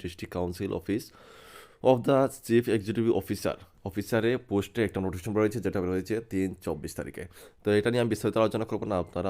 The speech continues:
অনেকে দে-, জা-, জান-, জেনে গেছেন, অনেকে YouTube চ্যানেলে অবশ্যই ডিটেলস অনু-, অনুযায়ী আলোচনা করা হয়েছে।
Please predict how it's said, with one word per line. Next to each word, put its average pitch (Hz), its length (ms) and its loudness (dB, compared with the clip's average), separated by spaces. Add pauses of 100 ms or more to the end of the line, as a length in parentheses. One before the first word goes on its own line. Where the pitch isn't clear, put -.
অনেকে 90 280 -6
দে-, - 140 -4 (100)
জা-, 90 240 0
জান-, 87 200 -2 (100)
জেনে 95 220 2
গেছেন, 107 200 -2 (100)
অনেকে 90 240 -2
YouTube 87 220 -6
চ্যানেলে 101 240 -4 (160)
অবশ্যই 85 300 -6
ডিটেলস 85 320 -8
অনু-, - 140 -8 (100)
অনুযায়ী 92 320 -2
আলোচনা 87 320 -4
করা - 200 -8
হয়েছে। - 240 -12